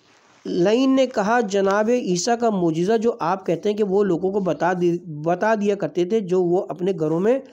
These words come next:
खाया और जमा किया करते थे, लिहाजा मुझे बताइए कि आज मैंने क्या खाया और खाने के बाद क्या किया है।" हज़रत ने फरमाया, मैं बता तो दूंगा, ले-, जो कुछ तूने खाया और जमा किया और जो कुछ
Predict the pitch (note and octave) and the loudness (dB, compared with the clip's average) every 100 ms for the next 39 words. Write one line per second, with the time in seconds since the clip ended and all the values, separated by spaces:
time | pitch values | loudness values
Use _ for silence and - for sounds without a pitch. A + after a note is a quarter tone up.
0 | - - _ _ - F3+ F3+ A3 B3 G3+ | -20 -20 _ _ -10 -2 2 4 4 2
1 | F3+ G3+ G#3+ G3 F3 D#3 C#3+ C#3+ C#3+ D3 | 0 0 0 0 -2 -2 -4 -4 -2 -2
2 | D3+ F3+ G3 A#3 A3+ A3 F#3+ D#3+ E3 G3 | -2 0 0 0 0 2 0 0 2 2
3 | G#3+ - E3 G3+ F#3 F#3+ F#3 F3+ F3+ D3 | 0 -2 -2 0 0 0 -2 -2 -4 -4
4 | D3 F3+ G3+ G3+ D#3 F#3 G3 D#3+ F#3 F3+ | -2 0 0 -2 -2 0 0 -2 -4 -4
5 | F#3 F#3 F3 D3+ C#3 C3 - _ _ _ | -2 -2 -2 -4 -6 -8 -14 _ _ _
6 | _ - - _ _ _ F#3+ G#3 B3+ C4+ | _ -20 -20 _ _ _ -2 0 0 2
7 | B3 A3+ G#3 G#3 B3+ A3 G#3+ A#3 G3+ F3 | 2 0 2 2 2 2 2 0 -2 -4
8 | F#3+ F#3+ A3 A3+ F#3 G3 F3+ F3 F3+ F3+ | -2 -2 0 0 0 0 2 2 -2 -6
9 | E3 E3 D#3+ G#3+ C4 C4 B3 B3 - G3+ | -14 -12 0 2 2 2 -4 -2 -2 0
10 | A3 A3 F3 E3+ G#3+ F#3 E3 F3+ F#3+ E3 | 0 -2 -2 0 0 0 -2 -2 -2 -4
11 | D3 D#3+ F3+ E3+ A#3 A#3 - | -4 -2 -2 0 0 0 -4